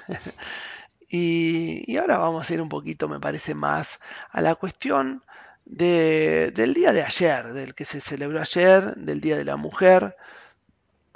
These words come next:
Em, bueno, en, en esto que,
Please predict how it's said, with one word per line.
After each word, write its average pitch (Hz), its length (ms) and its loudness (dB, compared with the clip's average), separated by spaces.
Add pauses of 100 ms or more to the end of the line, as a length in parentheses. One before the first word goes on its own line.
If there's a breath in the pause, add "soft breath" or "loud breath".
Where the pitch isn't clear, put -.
(680)
Em, 156 640 -6 (760)
bueno, 180 460 4 (120)
en, 202 260 0
en 202 140 2
esto 165 600 2
que, 151 720 0